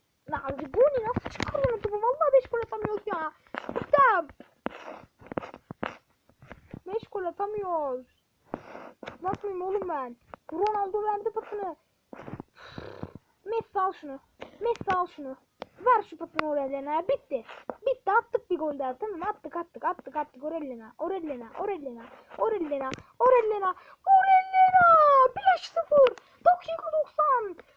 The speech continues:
Fabian Orellena. Bu adam mükemmel ya. Kaçtım ben bu golü. Bu adam mükemmel ya. Didot. Didot. Messi aldı. Messi. Messi verdi. Hakan. Hakan. Hakan gidiyor.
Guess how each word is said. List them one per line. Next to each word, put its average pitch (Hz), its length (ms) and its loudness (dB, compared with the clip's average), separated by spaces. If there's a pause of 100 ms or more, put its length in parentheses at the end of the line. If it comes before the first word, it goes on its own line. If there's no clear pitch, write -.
(120)
Fabian 605 680 2
Orellena. 587 840 0
Bu 480 60 -2 (140)
adam 480 260 2
mükemmel 508 680 -4
ya. 311 180 -4 (260)
Kaçtım 539 540 -2
ben 339 160 -4
bu 320 100 -6
golü. 262 300 -8 (380)
Bu 427 60 6 (140)
adam 587 180 0 (100)
mükemmel 440 720 -4
ya. 277 260 -2 (1400)
Didot. 480 480 2 (1080)
Didot. 359 540 -8 (400)
Messi 349 300 -6
aldı. 254 200 -4 (280)
Messi. 330 420 -10 (140)
Messi 403 300 -8
verdi. 254 280 -6 (160)
Hakan. 339 440 -4 (160)
Hakan. 330 440 -4 (120)
Hakan 415 380 -2
gidiyor. 302 220 -6